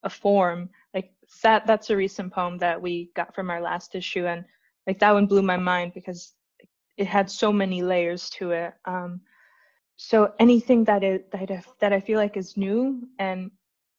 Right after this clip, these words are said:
I feel like maybe I could be wrong, but maybe in other journals, um, and actually I might not be wrong, but other journals do have a taste, and ev-,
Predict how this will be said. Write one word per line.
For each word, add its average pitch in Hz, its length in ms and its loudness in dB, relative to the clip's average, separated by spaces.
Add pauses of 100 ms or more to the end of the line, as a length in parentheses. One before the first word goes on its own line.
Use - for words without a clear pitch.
I 185 60 -8
feel 214 220 0
like 208 180 0
maybe 190 680 -2 (340)
I 208 60 -2
could 208 240 2
be 202 120 4
wrong, 185 380 0
but 175 220 -6 (220)
maybe 196 260 0
in 196 100 0
other 190 220 0
journals, 185 600 -6
um, 180 380 -6 (520)
and 208 160 0
actually 233 320 0
I 226 40 4
might 214 180 4
not 180 160 -4
be 185 120 2
wrong, 180 280 -2
but - 200 -4
other 208 180 4
journals 202 400 0
do 240 160 -2
have 190 160 -2
a 175 60 -4
taste, 175 480 -6
and 196 180 -6 (120)
ev-, 220 120 2